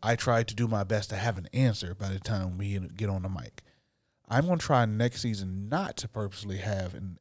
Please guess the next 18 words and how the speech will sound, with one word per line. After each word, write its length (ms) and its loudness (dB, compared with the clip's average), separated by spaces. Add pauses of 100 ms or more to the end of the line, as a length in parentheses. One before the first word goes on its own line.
answer, 500 2
more 200 4
so 380 4 (420)
than 240 4
to 400 2
show 320 4
up 180 4
with 220 -2
as 160 -6
much 240 -2
perspective 640 -2 (120)
on 200 -2
the 100 -4
topic 480 -6
as 120 -12
possible 600 -4 (520)
to 160 4
help 420 4